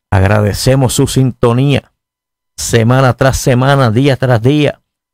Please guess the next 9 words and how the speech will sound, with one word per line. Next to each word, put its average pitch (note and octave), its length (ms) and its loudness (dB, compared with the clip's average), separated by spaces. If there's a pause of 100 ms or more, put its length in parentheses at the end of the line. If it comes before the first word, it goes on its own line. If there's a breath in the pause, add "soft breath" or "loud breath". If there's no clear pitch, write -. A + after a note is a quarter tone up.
(100)
porque G2 220 -4
esta B2+ 240 0
radio C#3+ 340 0
está C#3 240 -2
trabajando C3 560 0
veinticuatro B2 880 -2
horas, C3 200 2
amado A#2+ 260 -2
hermano B2 400 0